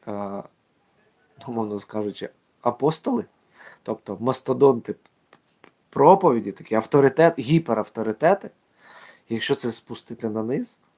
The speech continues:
а авторитети будуть мовчати, то почнеться, м, почнеться, е, ну, якби розбрат. Почнуться суперечки, сварки, і,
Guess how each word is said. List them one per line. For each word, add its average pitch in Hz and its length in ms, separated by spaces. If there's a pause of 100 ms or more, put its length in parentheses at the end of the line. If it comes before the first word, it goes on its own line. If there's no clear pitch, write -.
а 110 80
авторитети 113 560
будуть 113 300
мовчати, 104 440 (600)
то 107 100
почнеться, 170 600 (520)
м, 101 520 (760)
почнеться, 156 520
е, 120 200 (1040)
ну, 139 240
якби 107 440 (360)
розбрат. 123 420 (540)
Почнуться - 400
суперечки, 113 680
сварки, 110 540 (540)
і, 107 520